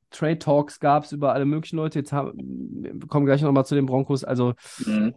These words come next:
Speaker 1: wir bei den Four Downs, äh, da tut sich was, aber du musst halt auch irgendwie gucken,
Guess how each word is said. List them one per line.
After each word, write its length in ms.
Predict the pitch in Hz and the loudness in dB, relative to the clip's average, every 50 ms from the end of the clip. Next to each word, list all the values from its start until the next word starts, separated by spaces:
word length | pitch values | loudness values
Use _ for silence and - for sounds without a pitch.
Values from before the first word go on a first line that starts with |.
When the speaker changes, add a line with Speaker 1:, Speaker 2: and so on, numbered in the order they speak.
| _ _ | _ _
Speaker 1:
wir 120 | - 135 131 | -4 0 2
bei 80 | 135 | 2
den 100 | 131 123 | 2 2
Four 140 | 123 135 131 | 2 2 2
Downs, 360 | 127 127 120 127 131 - - - - | 2 4 4 4 2 0 -4 -12 -18
äh, 640 | - - - - - - 73 71 - - - - - | -18 -16 -16 -14 -12 -10 -10 -10 -10 -12 -14 -14 -2
da 140 | 156 151 139 | 0 0 0
tut 240 | - - 180 185 | 2 0 -2 -2
sich 160 | - 185 160 - | -2 -2 0 2
was, 180 | 165 165 160 | 2 2 2
aber 140 | 151 151 147 | 2 2 2
du 80 | 143 143 | 4 4
musst 180 | 147 160 - | 4 2 2
halt 120 | 165 147 143 | 2 2 2
auch 100 | 135 - | 0 0
irgendwie 240 | - 147 143 143 | -2 -2 -2 -2
gucken, 460 | 143 - - - - 151 147 143 - | -2 -4 -4 -2 -2 -2 -2 -4 -6